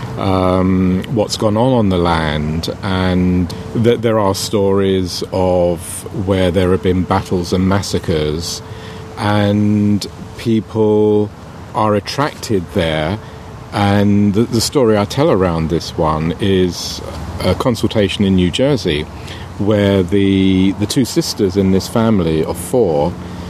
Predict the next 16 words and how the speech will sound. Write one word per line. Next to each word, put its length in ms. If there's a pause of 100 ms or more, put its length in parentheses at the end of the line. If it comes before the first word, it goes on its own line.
(140)
uh, 420
mother, 240
father 400
and 100
the 40
two 180
sisters, 540
were 180
always 560
fighting 640
at 180
loggerheads 460
with 120
each 200
other. 240 (1400)
And 500